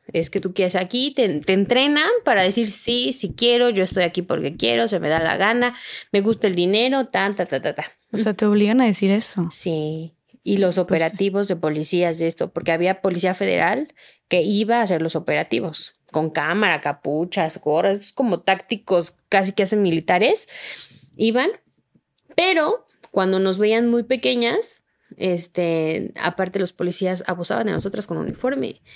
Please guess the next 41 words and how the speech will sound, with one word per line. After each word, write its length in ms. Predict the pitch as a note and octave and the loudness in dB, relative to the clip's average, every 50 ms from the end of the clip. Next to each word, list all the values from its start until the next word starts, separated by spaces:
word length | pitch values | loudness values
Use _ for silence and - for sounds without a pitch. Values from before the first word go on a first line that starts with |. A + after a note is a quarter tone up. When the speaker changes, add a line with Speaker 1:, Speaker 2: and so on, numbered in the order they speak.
| - - - - - | -18 -18 -18 -16 -8
Speaker 1:
Nos 220 | - G3+ G3 F#3+ | -2 -2 0 2
grababan 640 | G3+ G3 F#3+ F#3+ G#3 G#3+ A3+ A#3 B3 B3+ D4+ F4+ F#4+ | 2 2 2 2 2 2 2 2 2 0 0 0 0
con 180 | - A#3 G3 F#3 | 0 0 0 0
su 120 | F3 E3+ | -2 -2
camarita 460 | - F3+ F3+ F3+ F3+ F3+ F3+ F#3 - - | -2 -2 -2 0 0 -2 -2 -2 -2 -2
y 40 | - | -2
decían, 280 | F3+ G#3 A3+ C4 C4+ | 0 -2 -4 -4 -4
"Ah, 120 | - - C#4 | -4 -4 -2
si 120 | C4 A#3 | -4 -4
tú 200 | B3 - C#4+ D4 | -6 -8 -8 -4
no 360 | D#4+ E4 E4 D#4 C#4+ B3+ A3 | -2 -2 -2 -2 0 -2 -2
haces 280 | G#3+ G#3+ - A3+ G3+ - | -2 -4 -6 -8 -10 -10
lo 60 | F#3+ | -12
que 140 | - - G3 | -10 -8 -8
yo 60 | G3 | -8
te 40 | - | -8
estoy 160 | - - - | -10 -12 -6
pidiendo, 320 | - - A3 G#3+ G3+ G#3 | -4 -2 -2 0 -2 -2
no 60 | A#3 A3+ | -2 -4
te 60 | C#4 | -6
ocupas 320 | C4 - A#3 - B3 A#3+ - | -8 -8 -6 -4 -4 -4 -4
conmigo, 600 | - F#3+ F3+ F#3 F#3+ A3 C4 D#4 E4 E4+ D#4+ _ _ _ _ - - _ _ - - | -4 -4 -2 -2 -2 -2 -4 -4 -4 -6 -8 _ _ _ _ -20 -20 _ _ -10 -4
hoy 120 | - A3 | -4 -2
te 100 | - C4 | -2 0
investigo 360 | B3 G3 F3 - G#3+ G3+ G3+ | -2 -2 -2 -2 -4 -4 -4
quién 160 | - - F3+ F3 | -4 -4 -4 -4
es 100 | E3+ - | -6 -6
tu 80 | - F3+ | -8 -6
mamá, 380 | D#3+ D#3+ F#3+ G#3+ - G#4+ B4 - _ _ _ _ _ _ _ | -4 -4 -4 -4 -4 -6 -8 -10 _ _ _ _ _ _ _
tu 120 | - F3+ | -12 -8
papá, 420 | F3 E3+ E3 - - C3+ D3 F#3 G4+ - - - _ | -6 -6 -6 -4 -4 -6 -4 -4 -8 -10 -14 -20 _
y 100 | - F#3 | -6 -4
les 100 | F3+ F3 | -4 -2
voy 80 | F3 F#3 | -2 -2
a 40 | |
decir 180 | F#3 F#3 F#3 - | -2 -2 -4 -6
que 60 | - | -6
estás 240 | - - E3+ E3 - | -8 -8 -8 -8 -8
aquí". 340 | D#3 - - E3 - C3 - _ C#3+ C#3 C3 - - _ _ _ _ _ - A3+ | -10 -16 -16 -16 -16 -16 -18 _ -20 -20 -20 -20 -20 _ _ _ _ _ -18 -16
Speaker 2:
No 80 | A3 | -14
mames. 140 | G#3+ G#3+ - | -14 -14 -18